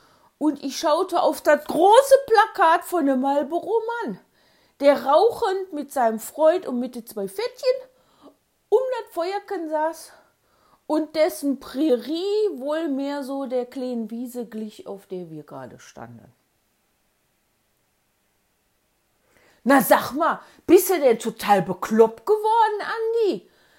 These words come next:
kam lachend aus meinem Mund. „Wie willst du denn da raufkommen?“, fragte ich sie und zeigte mit der Hand auf das riesengroße Plakat.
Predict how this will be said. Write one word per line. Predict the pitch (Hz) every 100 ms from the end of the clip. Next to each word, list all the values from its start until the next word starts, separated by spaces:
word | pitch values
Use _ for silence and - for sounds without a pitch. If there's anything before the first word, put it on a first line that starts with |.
| _ -
kam | 339 381 294
lachend | 269 - 277 -
aus | 226 220
meinem | 220 202 196 185
Mund. | 160 147 - _ _ _ _ _
„Wie | 294 320
willst | 453 508 -
du | 415
denn | 269 247 202
da | 320 466 571 523 370
raufkommen?“, | 277 466 605 640 - - - 214 190 185 170 180 _
fragte | - 214 202 202 214
ich | -
sie | 262 330
und | - _ - - 480 508
zeigte | - 403 415 392
mit | 311 349 262
der | 262
Hand | 285 330 - _ _ _
auf | 269 254
das | 330 262 233 269
riesengroße | 311 339 349 311 311 285 - 226 233 233 240 240 220 214 208 -
Plakat. | 185 175 143 127 -